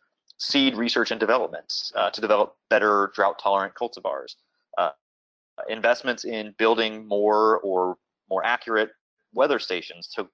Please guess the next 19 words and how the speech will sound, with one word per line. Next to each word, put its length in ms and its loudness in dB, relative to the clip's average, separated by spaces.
collect 240 0
the 60 -6
weather 220 2
data 220 -4
needed 300 -8
to 300 -4
form 180 -4
the 60 -6
basis 360 -6
of 140 -8
the, 240 0
the, 100 -8
the 80 -8
weather 240 2
index, 420 -8
or 100 2
investing 380 0
in, 380 -6
uh, 100 -8